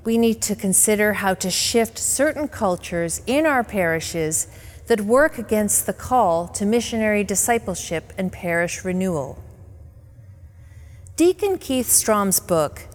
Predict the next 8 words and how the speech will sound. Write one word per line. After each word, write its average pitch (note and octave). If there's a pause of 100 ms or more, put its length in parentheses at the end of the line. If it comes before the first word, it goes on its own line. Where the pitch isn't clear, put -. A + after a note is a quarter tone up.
(120)
Ablaze: F#3
Five A3
Essential A3
Paradigm F#3+
Shifts -
for F3+
Parish G3+
Renewal, E3+